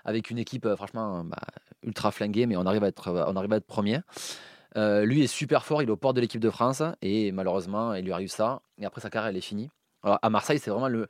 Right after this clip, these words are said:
voilà, le mec super fiable. C'est-à-dire que arrière gauche, tu pouvais être sûr que ce mec-là,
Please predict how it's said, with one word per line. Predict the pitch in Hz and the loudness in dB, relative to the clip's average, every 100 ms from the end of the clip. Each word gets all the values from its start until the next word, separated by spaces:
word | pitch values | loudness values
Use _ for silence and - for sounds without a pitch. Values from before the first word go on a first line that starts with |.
| - - - - | -10 -20 -20 0
voilà, | 120 117 | 4 6
le | 117 | 6
mec | 135 | 2
super | - 127 131 | 0 2 2
fiable. | - 117 98 | 4 2 2
C'est-à-dire | - 98 | 2 0
que | - 95 92 92 - - - - - - _ _ | 2 2 4 2 -2 -10 -20 -20 -20 -20 _ _
arrière | 117 117 110 | 6 6 6
gauche, | 139 139 | 2 2
tu | - | 0
pouvais | 104 | 4
être | 104 | 4
sûr | - 156 - | 4 2 2
que | 110 | 2
ce | 104 | 2
mec-là, | 98 117 127 | 2 2 0